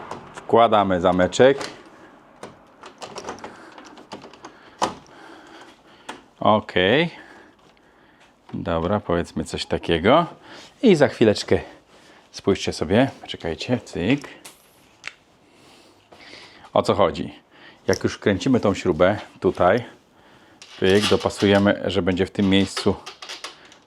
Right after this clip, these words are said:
gdzie być powinno, czyli głębiej, tak żeby dało się przekręcić. O, teraz się da przekręcić i po przekręceniu możemy sobie spokojnie wkręcać śrubę, bo wiadomo, że jest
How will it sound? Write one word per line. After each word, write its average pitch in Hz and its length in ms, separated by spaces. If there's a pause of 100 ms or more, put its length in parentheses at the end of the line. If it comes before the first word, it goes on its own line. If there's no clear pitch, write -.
(580)
gdzie 95 260
być 90 220
powinno, 90 640 (920)
czyli 92 220
głębiej, 90 720 (180)
tak 104 240
żeby 98 180
dało 98 240
się - 140
przekręcić. - 640 (1000)
O, - 180 (340)
teraz 90 300
się 92 100
da 82 100
przekręcić 92 720 (440)
i 107 80
po 107 120
przekręceniu 101 840
możemy 98 300
sobie 95 200
spokojnie - 520
wkręcać 90 480
śrubę, 107 400
bo 101 120
wiadomo, 95 340
że 90 140
jest 92 280